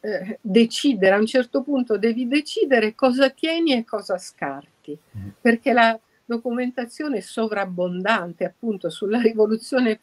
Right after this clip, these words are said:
Speaker 1: francese, eh, sarei potuta, mm, che ne so, insomma, potevo andare avanti per anni e anni e anni, altro che dieci anni della Briganta, per,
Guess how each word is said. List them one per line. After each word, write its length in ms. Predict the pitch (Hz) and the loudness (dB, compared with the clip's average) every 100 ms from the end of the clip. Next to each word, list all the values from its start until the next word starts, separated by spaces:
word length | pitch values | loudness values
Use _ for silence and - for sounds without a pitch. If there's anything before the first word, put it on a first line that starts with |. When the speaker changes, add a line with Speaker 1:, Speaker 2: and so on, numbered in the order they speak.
| _ | _
Speaker 1:
francese, 800 | - 233 226 262 277 240 233 - - - - - _ | -2 0 0 0 -2 0 -4 -4 -14 -20 -20 -20 _
eh, 320 | - 170 190 208 | -12 -10 -8 -8
sarei 360 | 226 254 254 | 2 4 6
potuta, 840 | 233 254 240 262 - 262 247 240 240 | 4 2 2 -2 4 6 6 4 0
mm, 320 | 240 247 247 233 _ 247 | -6 -10 -12 -12 _ -16
che 100 | - | -6
ne 140 | 285 269 | -4 -4
so, 100 | 254 | -4
insomma, 500 | 247 247 240 202 190 | -8 -4 -6 -4 -4
potevo 420 | 185 262 311 311 | 0 0 0 0
andare 360 | 262 233 233 233 | 0 2 0 0
avanti 680 | 233 247 269 254 _ 240 247 _ _ _ | -2 -2 -4 -8 _ -10 -10 _ _ _
per 200 | - 226 | -8 -4
anni 380 | 254 262 294 214 | -4 -4 -6 -6
e 60 | |
anni 340 | 214 233 226 226 | -6 -6 -6 -8
e 40 | |
anni, 320 | 214 254 240 | -6 -6 -6
altro 400 | 202 220 233 226 | -6 -6 -8 -12
che 140 | 226 208 | -10 -8
dieci 300 | 190 196 - | -6 -6 -4
anni 280 | 233 226 226 | -2 -2 -2
della 280 | 196 208 208 | -4 -4 -4
Briganta, 760 | 214 240 247 339 311 - 220 - | -4 -2 0 0 -2 -2 -6 -2
per, 480 | 226 240 247 254 | -2 -2 -2 -4